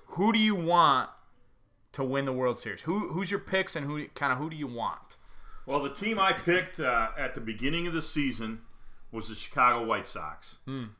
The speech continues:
Speaker 2: You know, I saw them play early, a-, and I just think they got the talent to do
Speaker 1: Yeah.
Speaker 2: it. Now, they're definitely not the favorites. Obviously, you look at the Dodgers repeating. You got the Giants with the best record in baseball. I think they won a hundred and six or a hundred seven games,
Speaker 1: Yeah.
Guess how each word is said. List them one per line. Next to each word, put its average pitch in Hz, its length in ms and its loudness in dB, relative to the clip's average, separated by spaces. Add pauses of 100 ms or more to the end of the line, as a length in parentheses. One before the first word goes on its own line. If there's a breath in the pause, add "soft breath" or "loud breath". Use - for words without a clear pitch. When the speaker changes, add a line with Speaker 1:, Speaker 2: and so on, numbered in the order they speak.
Speaker 2:
You 113 60 -6
know, 113 40 2
I 110 60 4
saw 135 280 6
them 131 160 0
play 123 240 0
early, 160 500 2
a-, 120 260 -6
and 113 120 -8
I 107 60 -6
just 117 220 -12
think 127 160 -8
they 123 80 -8
got 110 180 -4
the 117 80 -14
talent 120 340 -4
to 98 60 -18
do 120 180 -2
Speaker 1:
Yeah. 151 60 2
Speaker 2:
it. 160 60 -4 (340 loud breath)
Now, 113 100 2
they're 202 140 2
definitely 180 300 2
not 156 180 2
the - 80 -8
favorites. 156 560 -2
Obviously, 135 460 0
you 131 140 -6
look 127 180 -6
at 113 80 -16
the 110 60 -18
Dodgers 120 520 2
repeating. 127 540 -4 (400 soft breath)
You 110 80 -6
got 123 160 -2
the 110 80 -6
Giants 120 480 -2
with 139 80 -8
the 107 60 -12
best 123 280 4
record 131 240 2
in 110 100 -6
baseball. 127 440 -2
I 131 40 0
think 123 120 -6
they 117 60 -4
won 123 180 -4
a 107 40 -4
hundred 131 260 0
and 101 80 -12
six - 280 -8
or 117 60 -2
a 95 40 -4
hundred 117 240 -6
seven 123 300 -6
games, 127 440 -10
Speaker 1:
Yeah. 98 180 -8